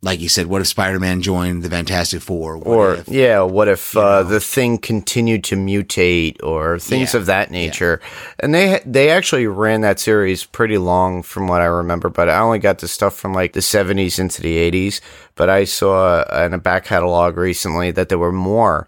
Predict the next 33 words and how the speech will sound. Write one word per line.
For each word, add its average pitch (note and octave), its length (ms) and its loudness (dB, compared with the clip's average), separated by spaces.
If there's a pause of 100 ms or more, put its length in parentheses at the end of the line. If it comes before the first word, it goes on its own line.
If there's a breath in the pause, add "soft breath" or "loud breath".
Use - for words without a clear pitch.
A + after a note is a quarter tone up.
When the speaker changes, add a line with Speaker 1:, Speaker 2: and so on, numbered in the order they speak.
(120)
Speaker 2:
And F#2+ 640 0
it's A#2 320 0
based B2+ 320 0
upon A#2 260 -2
art, G#2 420 2
and G2 140 -2
I F#2 60 2
like G2 220 0
the G2 120 -2
older G2 300 -2
style. G2+ 460 2
I F2+ 100 0
like F#2 240 0
that, F#2 380 0
that F#2+ 320 2 (260)
Silver G#2+ 560 2
Age G2+ 280 2
and F#2 140 -2
Golden F#2 340 0
Age F#2+ 520 -2
look G2+ 640 -2
with F#2 300 -4
the, F#2+ 300 0
how G2 200 0
they F#2 120 2
draw, E2+ 440 2 (420 loud breath)
but G2 160 0
the G#2 80 0
newer G#2+ 280 4
stuff - 380 0
didn't A2 220 -2
really, G2 420 2 (120)
yeah, F#2+ 320 2